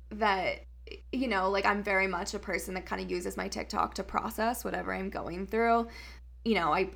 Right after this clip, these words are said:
I do put stuff out there that, like, obviously I wanna make it look aesthetic, I wanna make it look nice, but at the same time, I, I want kind of the voice behind it to be something that hopefully will resonate with other people and, like,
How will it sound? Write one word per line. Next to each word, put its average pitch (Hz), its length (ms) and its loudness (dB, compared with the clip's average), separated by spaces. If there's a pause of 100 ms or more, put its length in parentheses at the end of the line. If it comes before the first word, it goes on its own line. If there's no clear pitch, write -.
I 202 120 6
do 196 200 0
put - 220 -4
stuff - 240 0
out 147 220 6
there 185 180 0
that, - 320 0
like, - 260 -4
obviously 220 460 -4
I 73 60 -2
wanna - 260 -2
make - 180 -4
it - 80 -2
look - 160 -2
aesthetic, - 400 -4
I 226 60 -6
wanna 101 200 -4
make - 200 -8
it - 80 -2
look - 240 -6
nice, 196 440 -2
but 190 240 -2
at 190 80 -4
the 202 120 -2
same 190 260 -4
time, 190 340 0
I, 185 120 -4
I - 60 0
want 180 340 -2
kind 190 180 -6
of 185 80 -8 (460)
the 233 100 6
voice 208 340 4
behind 202 360 2
it 190 100 0
to 208 80 0
be 196 220 -4
something 190 420 -2
that 190 120 -2
hopefully 190 380 -2
will 180 140 0
resonate 180 400 -4
with 196 120 -4
other - 180 -2
people - 540 -2
and, 185 100 -4
like, 165 240 -6